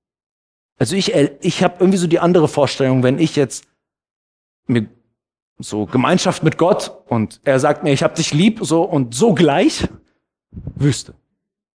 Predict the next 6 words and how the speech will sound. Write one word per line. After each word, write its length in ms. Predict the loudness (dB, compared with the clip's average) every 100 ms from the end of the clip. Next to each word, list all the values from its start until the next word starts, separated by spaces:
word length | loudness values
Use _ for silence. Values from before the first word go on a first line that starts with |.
| _ _ _ _ _ _ _ _
Ist 200 | -12 -6
das 140 | -6 0
irgendwie 680 | 2 2 4 4 4 2 0 -10 -20 _ _ _
für 120 | -2
uns 180 | 0 2
nachvollziehbar? 800 | 0 0 0 -2 0 0 0 -4